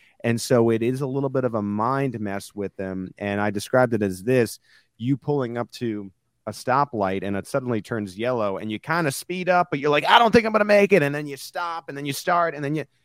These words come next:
and that could lead to an accident. And I, I think that's kinda where Mahomes is at, John. I thought you had a really nice piece,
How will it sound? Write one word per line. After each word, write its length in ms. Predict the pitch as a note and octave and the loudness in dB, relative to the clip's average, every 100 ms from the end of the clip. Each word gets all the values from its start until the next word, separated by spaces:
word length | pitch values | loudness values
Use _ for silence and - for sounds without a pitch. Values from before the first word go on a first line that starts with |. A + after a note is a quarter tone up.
| _ - | _ -2
and 260 | C3+ C3 - _ C#3 - - | -2 -2 -8 _ -20 -14 4
that 320 | D3+ F3 - | 6 6 6
could 160 | F3+ D#3+ | 0 4
lead 180 | F#3 | 2
to 160 | D3+ D#3 | 4 2
an 80 | C#3+ | 6
accident. 540 | D#3 D3+ - G#2 E2 _ | 4 4 -2 -10 -10 _
And 140 | C3 A#2+ | -4 -2
I, 200 | A#2+ - | -2 -4
I 140 | A#2+ B2+ | -6 -6
think 280 | B2+ C3+ A2+ | -6 -10 -6
that's 280 | B2 C3+ | -6 -8
kinda 320 | - D3+ C#3+ C3+ | -10 -8 -6 -4
where 260 | C#3 C#3 | -2 0
Mahomes 440 | C3+ B2+ C#3+ C#3 B2+ | 0 -2 -2 -2 -2
is 100 | B2+ | 0
at, 160 | C3 | 0
John. 240 | A#2+ B2+ B2 | 0 0 0
I 80 | |
thought 220 | A2+ D#3+ - | 0 0 4
you 80 | |
had 100 | C3 | 6
a 80 | A2+ | 6
really 320 | G#2 A#2+ A#2 | 6 6 4
nice 300 | G#2+ G2+ G2 | 2 0 -4
piece, 420 | - C#3+ C#3 A2+ | -4 0 0 -2